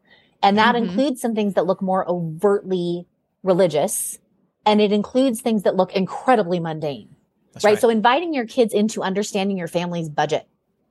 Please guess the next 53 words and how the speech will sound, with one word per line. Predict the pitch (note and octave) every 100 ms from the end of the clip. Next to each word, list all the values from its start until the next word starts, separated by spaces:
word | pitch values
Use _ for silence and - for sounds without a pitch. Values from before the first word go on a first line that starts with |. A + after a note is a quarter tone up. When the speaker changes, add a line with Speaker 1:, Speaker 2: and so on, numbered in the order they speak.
| _ _ _ _ -
Speaker 1:
along | F#3 E3+ D3+
the | D3
way, | - - - _ _ _ _ -
how | - G#3+ B3
we | B3+ A3+
spend | F#3 A3
Speaker 2:
Mm-hmm. | G#3
Speaker 1:
our | G3
money | F3 D#3 F#3 A3
and | F3
how | - F3+ F3+ F#3
our | F3+
love | D#3+ D#3+ F3
for | G3
God | E3+ D#3+
informs | D#3+ D3+ D#3+ D3+ E3 G#3 - -
the | -
fact | F3+ F3+
that | D3+
we | D#3+ C#4
give, | B3+ - G3
did | G3+
you | A3 D4+
know | D#4
we | C#4+
give | D4+
some | - E4
of | D#4+
our | E4
money | E4 D#4+
away? | E4 E4+ B3+ G3 A3 _ -
We | B3
give | D4+
some | D#4+ D#4
of |
our | D#4+
money | D#4+ D#4+
away | D#4
Speaker 3:
Mm-hmm. | D4+
Speaker 1:
regularly | D4+ D4 C4 F3
because | F#3 G#3 G#3
we | G#3
think | G#3 A3
there | G#3
are |
people | G3+ A#3 A#3+
God | A#3 G#3
loves | F#3 F3 G#3+ -
and | F#3
our | F#3
money | F#3 F#3+
can | G#3 F#3+
help | F3+ E3+ -